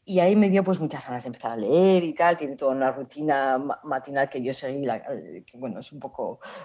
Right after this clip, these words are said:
en un, o-, otro momento podemos hablar de esa, de esa rutina, porque si la haces la gente piensa que es un poco mal de la cabeza, en fin. Y entonces, bueno,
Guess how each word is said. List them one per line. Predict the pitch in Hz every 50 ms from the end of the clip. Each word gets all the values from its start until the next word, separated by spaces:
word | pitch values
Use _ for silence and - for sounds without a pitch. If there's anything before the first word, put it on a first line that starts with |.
| - _ - - -
en | - - 151 151
un, | 160 165
o-, | 170 170 -
otro | - 156 165 - - 175 170 - -
momento | 170 165 160 165 170 165 170 -
podemos | 165 156 156 156 - -
hablar | 151 156 156 156
de | 156 156
esa, | 147 - 120 -
de | - 147
esa | 151 147 165 147
rutina, | 143 147 147 - - 202 196 185
porque | - 147 - - 131 135
si | - 139
la | 135 139 139
haces | 139 160 151
la | 139 135 131
gente | - 143 143 -
piensa | - 147 139 - 135
que | 123 - _ _ _ _ _ _ _ _ _ _ _ _ _ _ _ -
es | 135 -
un | 139 120
poco | - - 131 107 117 - - _
mal | - - 113
de | 120
la | 117
cabeza, | - - 220 - -
en | 165 -
fin. | - 233 - _ - - - - - - _
Y | 175
entonces, | 175 220 294 285
bueno, | 262 285 254 208 -